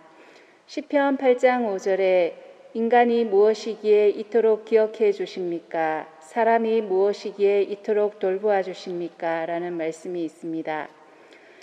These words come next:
성경은 하느님께서 하느님의 모습으로 사람을 창조하시되 남자와 여자로 그들을 창조하셨다고 합니다. 하느님의 모습으로 창조되었다는 것은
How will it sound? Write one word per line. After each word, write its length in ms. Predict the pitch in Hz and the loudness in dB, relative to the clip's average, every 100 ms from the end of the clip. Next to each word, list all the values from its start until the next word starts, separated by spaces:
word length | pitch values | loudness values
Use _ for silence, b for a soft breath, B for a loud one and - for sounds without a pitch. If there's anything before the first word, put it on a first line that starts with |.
| B | B
성경은 760 | _ 285 262 254 262 247 254 233 | _ 0 2 4 2 2 0 -2
하느님께서 1080 | 247 262 247 226 208 190 185 185 180 185 180 B B B - | -2 -2 -2 -4 -4 -4 -4 -2 0 -2 -4 B B B -6
하느님의 600 | 277 262 254 247 247 240 | 0 2 2 2 2 2
모습으로 680 | 220 214 226 208 208 208 214 | 2 0 -2 -2 2 2 2
사람을 560 | 262 247 240 233 226 | 2 2 2 4 2
창조하시되 1080 | 233 226 220 214 196 190 190 185 180 180 170 | 2 -6 -4 0 0 0 -6 -2 0 0 0
남자와 800 | - 196 208 220 202 202 196 196 | -2 -6 -4 0 2 4 2 2
여자로 520 | 180 180 196 190 190 190 | 0 0 0 0 0 -2
그들을 500 | 220 214 214 220 214 | -2 0 2 2 0
창조하셨다고 1200 | 254 247 240 233 214 - 196 - 180 170 180 175 | -4 -4 0 -2 -2 -6 -8 -4 -6 -4 -4 -4
합니다. 600 | 180 170 165 160 151 147 B B B B B B B - | -6 -8 -6 -4 -6 -8 B B B B B B B -2
하느님의 540 | 277 269 262 254 254 | 2 4 4 4 2
모습으로 580 | 240 226 - 220 220 226 | 4 2 2 2 4 4
창조되었다는 1040 | 220 247 240 233 233 214 208 208 185 185 180 | 2 -2 0 2 4 4 2 0 -2 -2 -2
것은 540 | 170 - 185 180 180 | -4 -4 -6 -6 -8